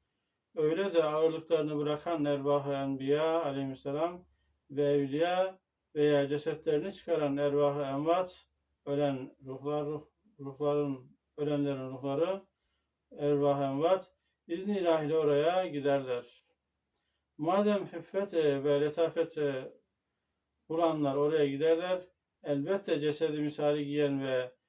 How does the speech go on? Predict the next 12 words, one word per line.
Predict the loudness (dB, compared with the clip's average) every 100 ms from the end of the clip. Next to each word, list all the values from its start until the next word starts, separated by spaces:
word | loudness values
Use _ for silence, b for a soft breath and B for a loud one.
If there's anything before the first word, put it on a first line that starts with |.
| _ _
ervah | -2 0 2 0 0
gibi | -4 -4 -4 -4 -6 -14 _ _ _
hafif | -4 -4 -4 -6 -2
ve | 0 0
latif | -2 -4 -8 -10 -8
bir, | -4 -2
e, | -2 -4 -6 -12 _ _ _ -10
kısım | -8 -4 -2 -4 -6
sekene | -8 -4 -2 -2 -2
arz | 0 0 0 -4
ve | -6 -6 -6 _ _ _
hava | _ 0 2 2 2 0 -4